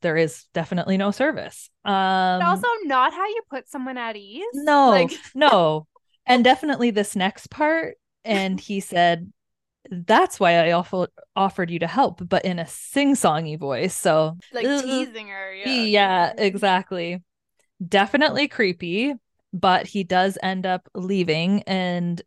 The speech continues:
Speaker 1: as soon as she doesn't see him anymore, she, like, burns Robert out of there.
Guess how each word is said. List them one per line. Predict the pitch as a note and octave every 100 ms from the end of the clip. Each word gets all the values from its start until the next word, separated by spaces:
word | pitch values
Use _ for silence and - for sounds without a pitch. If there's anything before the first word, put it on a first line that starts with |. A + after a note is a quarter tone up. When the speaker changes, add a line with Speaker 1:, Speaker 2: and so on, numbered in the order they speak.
| _
Speaker 1:
as | G3+ F#3
soon | - G3+
as | G3
she | - G3+
doesn't | F#3 F3+ F#3
see | - F#3+ E3+
him | F#3+ G3
anymore, | F3+ F3+ E3+ E3+ F3
she, | - F#3+
like, | E3+ D#3+ - _ _ -
burns | F3 G#3+ G3+ F#3+ F3+
Robert | E3 E3 C#3
out | E3
of | E3
there. | D#3+ D#3 G#3